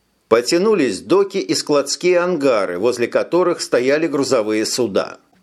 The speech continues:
На некоторых из них виднелись наспех поставленные и еще не покрашенные заплатки.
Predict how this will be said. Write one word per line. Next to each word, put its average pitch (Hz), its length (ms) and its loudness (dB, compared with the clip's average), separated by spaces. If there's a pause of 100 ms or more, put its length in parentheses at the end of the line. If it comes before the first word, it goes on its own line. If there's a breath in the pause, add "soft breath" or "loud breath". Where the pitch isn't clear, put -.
(360)
На 127 240 2
некоторых 156 640 0
из 170 180 0
них 190 320 -2
виднелись 143 640 0
наспех 180 480 -2
поставленные 175 800 0
и - 160 -6
еще 131 340 0
не 170 120 0
покрашенные 120 720 0
заплатки. 117 800 -2